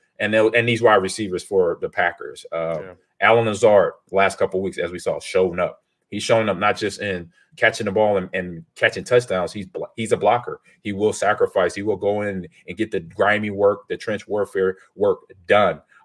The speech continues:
Speaker 1: Um, DeWaria obviously showed up in the last couple of games too. So having these players in the pass game mixed in with the run game then makes this overall team, uh, from an offensive standpoint, very dangerous and very where they,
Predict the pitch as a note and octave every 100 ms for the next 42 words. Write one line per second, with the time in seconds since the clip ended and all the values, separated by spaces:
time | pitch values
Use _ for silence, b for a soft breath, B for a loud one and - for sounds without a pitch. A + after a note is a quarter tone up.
0 | - F#2 F2 E2+ F#2 G2+ A#2 A2+ F#2+ D#2+
1 | _ _ - F2+ - G2 F#2 G#2+ G2+ G2
2 | G2 F2+ F#2 F#2 F#2 - F#2 F2+ F#2 F2+
3 | - - A2+ G2 F2+ A2+ F3+ D#3+ C#3 -
4 | B2 B2 F#2+ - b G2 F#2 F2 - B2
5 | C3 B2 F#2 F2+ F2 b b _ F#2+ C3+
6 | - - D#3 G#3+ B2+ A2+ G2 F#2 F#2+ F2
7 | F#2 F2 F2+ _ _ _ _ A#2 A#2 A2+
8 | A2+ - G#2+ - A#2 A2+ A2 G#2 G2 -
9 | B2 A2+ G2+ F#2 _ _ _ - - A2
10 | C3 - F3+ D3+ A#2+ G2 - F#2+ F2 G2
11 | F2 E2 - _ _ _ _ _ _ _
12 | _ _ _ _ E2 D#2 G#2 G2+ F#2 F2+
13 | E2 - - _ - E2 F2 G2+ G2 F#2
14 | F#2+ F#2 G2